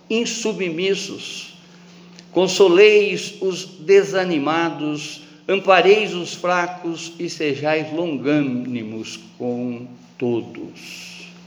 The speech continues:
Evitai que alguém retribua a outrem mal por mal, pelo contrário, segue sempre o bem entre vós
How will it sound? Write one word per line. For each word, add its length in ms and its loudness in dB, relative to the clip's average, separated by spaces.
Evitai 580 6
que 80 0
alguém 340 2
retribua 680 -2
a 80 4
outrem 560 -2
mal 440 0
por 200 -4
mal, 640 0
pelo 180 2
contrário, 640 0
segue 500 2
sempre 680 2
o 80 2
bem 560 2
entre 360 -2
vós 1160 0